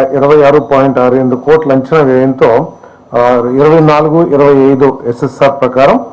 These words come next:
ఈ టెండర్ను పిలవటానికి ఆమోదం తెలిపిందని చెప్పేసి మనం చేస్తాము. ఎందుకంటే ఇప్పుడు ఈ లెఫ్ట్ మెయిన్ కెనాల్లో, ఓ, రెండు మూడు లిఫ్ట్ ఇరిగే-, లిఫ్ట్ స్కీమ్స్, ఇరిగేషన్ స్కీమ్స్ ఉన్నాయి.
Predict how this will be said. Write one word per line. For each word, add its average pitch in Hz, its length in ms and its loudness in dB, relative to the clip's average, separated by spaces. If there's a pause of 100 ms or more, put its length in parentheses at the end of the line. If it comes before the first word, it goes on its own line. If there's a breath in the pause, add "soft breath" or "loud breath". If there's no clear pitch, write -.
(340 loud breath)
ఈ 143 80 0
టెండర్ను 143 680 0 (440 loud breath)
పిలవటానికి 147 800 2
ఆమోదం 131 380 0
తెలిపిందని 120 500 -4
చెప్పేసి 131 380 -4
మనం 107 140 -2
చేస్తాము. 98 480 -8 (520 loud breath)
ఎందుకంటే 165 640 2 (340 loud breath)
ఇప్పుడు 165 400 0
ఈ 160 240 2
లెఫ్ట్ 143 300 2
మెయిన్ 180 300 2
కెనాల్లో, 165 880 2
ఓ, 143 340 2
రెండు 151 200 4
మూడు 151 500 2
లిఫ్ట్ 170 260 -2
ఇరిగే-, 160 320 2
లిఫ్ట్ 160 240 -2
స్కీమ్స్, 160 420 -2
ఇరిగేషన్ 143 340 0
స్కీమ్స్ 180 400 -6
ఉన్నాయి. 90 200 -18